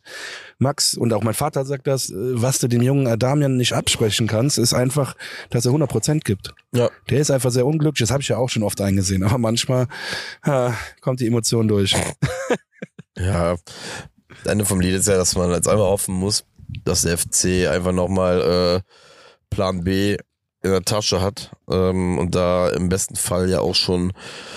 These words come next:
Speaker 2: irgendwas im, äh, Schublädchen liegen hat, um nochmal auf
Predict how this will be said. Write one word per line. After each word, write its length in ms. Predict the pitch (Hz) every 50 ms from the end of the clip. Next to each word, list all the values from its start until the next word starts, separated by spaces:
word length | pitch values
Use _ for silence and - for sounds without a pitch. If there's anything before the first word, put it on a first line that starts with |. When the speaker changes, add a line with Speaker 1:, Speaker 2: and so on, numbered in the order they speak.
| - - - - - - - - - - - - - - -
Speaker 2:
irgendwas 840 | - 127 160 175 185 180 180 151 135 135 143 147 - - - - - 480 - -
im, 200 | 143 139 139 120 110 98 92 - - -
äh, 240 | 117 117 117 113
Schublädchen 640 | 110 - - 156 156 - 113 107 107 107 - 120 110 107
liegen 300 | 120 131 117 110 104 101
hat, 320 | 110 110 - - - -
um 220 | - 101 104 104 104
nochmal 260 | 107 107 110 104 101
auf 100 | 98